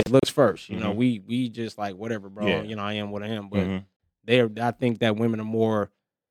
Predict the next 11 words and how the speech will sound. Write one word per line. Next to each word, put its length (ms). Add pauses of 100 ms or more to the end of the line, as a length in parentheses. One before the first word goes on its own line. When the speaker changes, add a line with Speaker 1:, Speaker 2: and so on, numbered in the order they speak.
(220)
Speaker 1:
as 160
you 80
say, 200
they 220
need 200
that 160
validation 800
Speaker 2:
Right. 200
Speaker 1:
from 180 (160)
other 220
people, 480